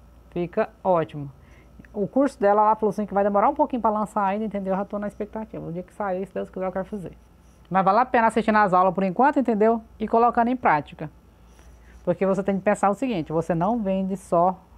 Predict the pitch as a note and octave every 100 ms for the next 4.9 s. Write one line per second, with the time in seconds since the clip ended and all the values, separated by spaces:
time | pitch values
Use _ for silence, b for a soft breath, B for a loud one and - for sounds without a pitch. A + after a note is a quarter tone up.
0 | - - F3+ G3 E3+ D3+ G3 - D#3+ C3+
1 | D3+ D3+ F3+ E3 E3 G3+ G#3+ E3 C#3+ C#3+
2 | - B B B B E3+ F#3+ A3 D4 -
3 | A#3+ G3+ D#3 D3+ F3 G3 C3+ - - -
4 | - - - F3 F3 G#3+ A3 A3